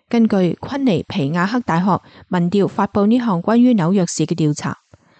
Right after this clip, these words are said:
百分之四十九嘅人認為治安同犯罪率係目前最緊迫、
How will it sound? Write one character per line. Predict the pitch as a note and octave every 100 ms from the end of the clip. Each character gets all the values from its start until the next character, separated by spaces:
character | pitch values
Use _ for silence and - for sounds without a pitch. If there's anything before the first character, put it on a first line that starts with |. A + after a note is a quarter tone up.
| - -
百 | C4
分 | B3 A3+
之 | C#4
四 | C#4+ A3
十 | F3+ -
九 | D#3+
嘅 | G3+ G3+
人 | C#3+
認 | D#3 D#3
為 | D#3 C3+ C3+ - -
治 | - G#3 G#3+
安 | C4+ C#4+
同 | B3+ D#3+
犯 | - E3
罪 | - D#3+
率 | D#3
係 | E3+ - E3
目 | E3+ -
前 | F3+ -
最 | - E3+
緊 | D#3 D#3+
迫、 | G#3+